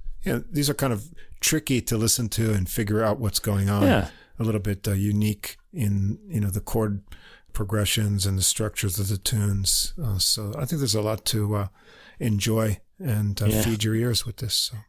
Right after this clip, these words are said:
Speaker 2: And like I said, the enthusiasm of the musicians pulled me in.
Speaker 1: Yeah.
Speaker 2: So I
Speaker 1: Yeah.
Speaker 2: think it will pull you into, listener. So
Speaker 1: Yes.
Speaker 2: give it a try.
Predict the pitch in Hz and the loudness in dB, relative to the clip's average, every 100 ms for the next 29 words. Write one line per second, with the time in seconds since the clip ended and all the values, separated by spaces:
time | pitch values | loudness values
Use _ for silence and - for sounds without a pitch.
0 | _ _ 156 156 147 123 131 104 104 98 | _ _ 2 2 4 4 4 4 2 4
1 | 117 104 101 104 95 92 92 95 98 95 | 4 4 4 4 2 2 2 2 2 2
2 | 92 - 98 90 87 82 80 80 71 190 | 0 0 -2 0 0 0 0 2 2 2
3 | 117 - - _ _ - 120 113 113 120 | 0 -6 -14 _ _ -4 0 2 2 2
4 | 98 - 101 104 101 92 90 90 90 92 | 2 2 4 4 4 2 2 2 2 2
5 | 95 90 76 - 87 80 - 175 98 - | 0 -4 0 0 0 -4 -6 -4 -2 0
6 | 90 85 - 85 | 0 -2 0 -2